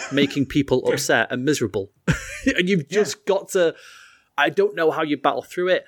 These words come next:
Speaker 2: I don't know how any of us or any kids we know ever, anybody even listening to this,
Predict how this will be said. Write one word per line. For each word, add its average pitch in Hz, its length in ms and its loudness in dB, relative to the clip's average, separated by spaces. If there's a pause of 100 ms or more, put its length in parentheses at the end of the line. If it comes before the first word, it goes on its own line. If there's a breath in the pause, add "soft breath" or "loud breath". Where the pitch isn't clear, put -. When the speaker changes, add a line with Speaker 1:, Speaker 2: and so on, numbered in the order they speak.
(120)
Speaker 2:
I 156 60 -8
don't 202 140 2
know 196 60 4
how 190 260 2 (120)
any 233 360 2
of 143 180 0 (100)
us 139 360 2
or 143 280 2
any 233 260 2
kids 220 340 0
we 208 160 0
know 160 320 0 (120)
ever, 170 380 0 (400 loud breath)
anybody 240 380 2
even 214 240 0
listening 208 500 0
to 220 100 -4
this, 202 300 -2